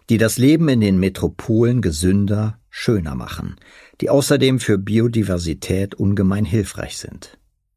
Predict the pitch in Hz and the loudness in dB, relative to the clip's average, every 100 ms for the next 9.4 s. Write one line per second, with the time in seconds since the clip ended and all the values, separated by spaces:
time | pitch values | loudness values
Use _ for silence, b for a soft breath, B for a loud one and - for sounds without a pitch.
0 | _ B B B B B - 151 180 - | _ B B B B B 0 0 0 0
1 | 156 - - 175 156 - - 156 151 - | -2 -2 -2 0 0 -2 -2 0 -2 -4
2 | 71 67 - - 95 107 113 80 65 - | -6 -4 -6 -4 0 2 2 -2 -4 0
3 | 135 101 - 92 90 85 90 95 - - | 2 2 0 0 0 0 -2 -2 -4 -4
4 | - - B B B - 95 110 117 120 | -6 -12 B B B -2 0 4 4 4
5 | 127 156 - 147 143 135 107 98 101 113 | 4 2 0 2 2 0 2 2 4 4
6 | 131 139 104 90 92 98 117 117 113 113 | 4 2 0 0 0 2 2 0 0 0
7 | 98 95 98 101 95 - - 87 87 92 | 2 0 -2 -4 -6 -6 -6 -4 -4 -4
8 | 101 98 87 - - 65 - - - - | -2 -2 -4 -10 -8 -6 -6 -6 -6 -8
9 | - 50 50 - | -6 -6 -6 -10